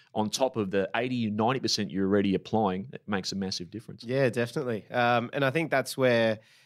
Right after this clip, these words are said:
Speaker 2: the understanding with not only athletes, but coaches and different staff within the football or, or athlete setup. It doesn't only have to be with football, but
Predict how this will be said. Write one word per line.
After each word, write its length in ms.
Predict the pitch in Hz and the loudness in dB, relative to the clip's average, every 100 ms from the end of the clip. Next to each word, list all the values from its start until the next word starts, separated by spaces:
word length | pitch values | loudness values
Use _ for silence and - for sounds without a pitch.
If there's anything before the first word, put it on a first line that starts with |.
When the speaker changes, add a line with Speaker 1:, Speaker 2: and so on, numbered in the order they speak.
| _ _ _ | _ _ _
Speaker 2:
the 200 | - 127 | -2 2
understanding 720 | 120 139 131 - 123 120 120 117 | 2 2 -2 -2 0 2 2 0
with 160 | 110 | -2
not 200 | 127 135 | -2 2
only 220 | 127 113 | 2 2
athletes, 460 | 107 110 - 117 113 | 0 -2 -4 -8 -8
but 160 | 123 117 | -10 -2
coaches 560 | 117 117 - 113 110 | 0 0 2 2 2
and 320 | 120 113 113 | 0 -2 -2
different 300 | - 127 127 | -4 -4 -4
staff 460 | - - 110 107 - | -4 0 2 2 0
within 280 | 120 113 110 | -4 -4 -4
the 80 | 104 | -6
football 600 | - - 113 107 110 104 | -8 -2 4 6 6 6
or, 220 | 104 98 - - _ - | 4 0 -8 -20 _ -2
or 120 | 120 | 0
athlete 440 | 117 113 123 - | 0 0 -4 -4
setup. 280 | - 127 156 | -2 0 0
It 60 | 147 | 0
doesn't 220 | 135 120 | 0 2
only 220 | 117 110 | 0 0
have 100 | 104 | -2
to 80 | - | -2
be 100 | 110 | -4
with 100 | 101 | -4
football, 400 | - - 120 110 | -8 -2 0 2
but 280 | 110 104 | 4 2